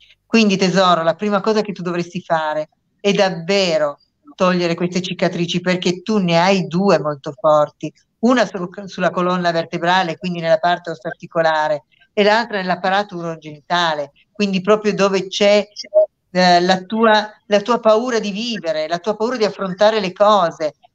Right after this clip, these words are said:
perché ormai tu hai paura di tutto, e ci credo, perché hai talmente sofferto che oggi anche le cose belle ti spaventano.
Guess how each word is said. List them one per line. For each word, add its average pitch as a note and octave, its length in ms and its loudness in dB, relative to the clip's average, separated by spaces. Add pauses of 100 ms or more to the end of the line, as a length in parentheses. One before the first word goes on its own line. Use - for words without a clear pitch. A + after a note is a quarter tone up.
perché A#3+ 260 2
ormai A3 460 0
tu G#3+ 80 -4
hai F#3+ 140 2
paura A3 320 0
di E3+ 140 -6
tutto, D#3 720 -4 (220)
e F3+ 140 0
ci F3+ 140 0
credo, D3 720 2 (200)
perché F#3 220 0
hai F3+ 80 0
talmente G#3 420 0
sofferto D#3 1000 0 (180)
che A#3 160 0
oggi F#3+ 240 2
anche G3 220 -2
le F#3+ 100 -8
cose F#3+ 240 -4
belle F3 320 -2
ti E3+ 120 -12
spaventano. D3+ 1120 -4